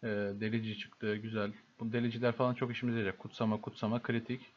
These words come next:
Kritik benim en çok istediğim. Like'ında inanılmaz işe yarıyor. Yaşam. Güzel. Kutsama. Ejderha parşömeni. Lucy. Delici. Büyülü bakır. Chunjo. Jino.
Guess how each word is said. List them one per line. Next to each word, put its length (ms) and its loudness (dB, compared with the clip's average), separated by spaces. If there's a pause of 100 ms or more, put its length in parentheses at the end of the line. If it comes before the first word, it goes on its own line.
Kritik 380 -2
benim 220 4
en 80 4
çok 200 -4
istediğim. 380 -2 (640)
Like'ında 400 4
inanılmaz 400 6
işe 160 -2
yarıyor. 180 2
Yaşam. 480 4 (260)
Güzel. 300 0 (880)
Kutsama. 640 0 (460)
Ejderha 420 2
parşömeni. 600 -4
Lucy. 440 -2 (1700)
Delici. 560 0 (260)
Büyülü 320 4
bakır. 540 -2
Chunjo. 560 2 (160)
Jino. 480 0